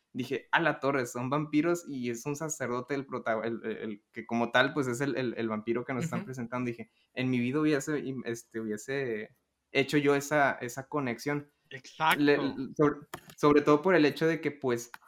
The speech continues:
Speaker 1: como tal, eh, al menos ordinariamente se plantea, pues, que, este,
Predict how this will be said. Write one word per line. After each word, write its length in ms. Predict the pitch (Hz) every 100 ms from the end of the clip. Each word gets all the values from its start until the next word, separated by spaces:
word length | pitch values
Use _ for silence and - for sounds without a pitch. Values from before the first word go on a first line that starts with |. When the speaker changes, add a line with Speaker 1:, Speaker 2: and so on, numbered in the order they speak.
| - - _
Speaker 1:
como 360 | 139 135 131 -
tal, 440 | 127 139 165 - _ _ _
eh, 340 | 110 110 110
al 120 | 113
menos 460 | 113 120 139 - - _ _ _ _ -
ordinariamente 1120 | - 123 120 117 117 127 123 113 117 135 139
se 140 | 139
plantea, 520 | 123 113 117 113 113
pues, 280 | - 117 117
que, 400 | - 131 - 110
este, 840 | 104 - _ 107 95 95 95 104